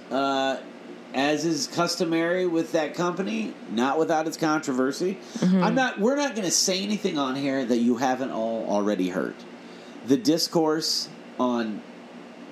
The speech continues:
Speaker 1: Phil Brooks and his, and his, you know, pissy pants attitude, uh, and then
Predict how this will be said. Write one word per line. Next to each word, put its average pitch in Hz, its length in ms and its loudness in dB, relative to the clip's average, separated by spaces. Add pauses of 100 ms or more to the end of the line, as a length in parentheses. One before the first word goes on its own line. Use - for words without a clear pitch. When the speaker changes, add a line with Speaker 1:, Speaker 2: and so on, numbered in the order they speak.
(680)
Speaker 1:
Phil 156 340 2
Brooks 151 540 0
and 131 140 2
his, 117 380 -2 (140)
and 127 180 0
his, 120 320 2 (1200)
you 131 120 4
know, 110 160 -2 (100)
pissy 156 320 0
pants 143 520 0 (520)
attitude, 120 640 4 (720)
uh, 110 420 2 (120)
and 123 240 4
then 120 240 2